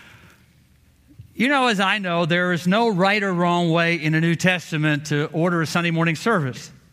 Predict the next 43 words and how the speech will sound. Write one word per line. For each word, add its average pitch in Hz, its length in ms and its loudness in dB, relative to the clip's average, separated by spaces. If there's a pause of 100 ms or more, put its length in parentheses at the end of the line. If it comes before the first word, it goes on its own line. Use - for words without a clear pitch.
(260)
Now, 175 260 0
we 165 440 -2 (300)
think 226 180 0
there 185 180 2
is 180 340 -2 (120)
up 151 180 -4
here, 233 420 0 (520)
but 175 140 -4
not 190 280 0
in 180 80 -10
the 175 80 -4
Word 175 160 -2
of 185 80 -4
God. 180 380 -2 (920)
Word 262 240 0
gives 226 200 -2
us 196 80 -8
some 202 160 0
guidelines 220 420 0
when 202 100 -6
we 185 80 0
gather 190 300 -2
together. 175 500 -2 (440)
Most 247 320 0
of 185 100 0
them 202 140 -2
are 202 60 2
about 190 260 0
our 208 80 -4
attitudes 190 600 -2
when 151 100 0
we 151 100 0
come. 127 320 -8
Love 185 260 0
one 226 140 0
another, 226 320 0
pray 214 300 -2
for 208 120 -6
one 208 140 0
another, 202 320 -2 (260)
encourage 185 520 -2
one 214 160 2
another. 214 400 0